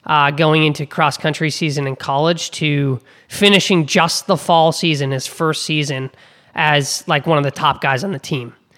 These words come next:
And at the same time, he started, um, experimenting in, in adopting, uh, a plant-based diet. Uh, and he just, like, you know,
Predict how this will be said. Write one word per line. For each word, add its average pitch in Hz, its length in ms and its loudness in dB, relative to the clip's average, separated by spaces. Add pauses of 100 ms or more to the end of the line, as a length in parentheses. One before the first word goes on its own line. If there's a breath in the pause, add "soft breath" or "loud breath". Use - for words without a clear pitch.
(240 soft breath)
And 180 120 6
at 165 80 2
the 185 80 4
same 196 300 4
time, 208 500 4
he 160 640 2 (400 soft breath)
started, 170 800 4
um, 139 800 4 (100)
experimenting 160 880 2
in, 156 440 0
in - 20 2
adopting, 143 680 0
uh, 135 480 -2
a 139 80 -4
plant-based 139 520 -2
diet. 147 320 2 (560 soft breath)
Uh, 143 360 4
and 160 180 4
he 151 140 2
just, 147 320 0
like, 135 480 -2
you 156 180 -8
know, 127 320 -6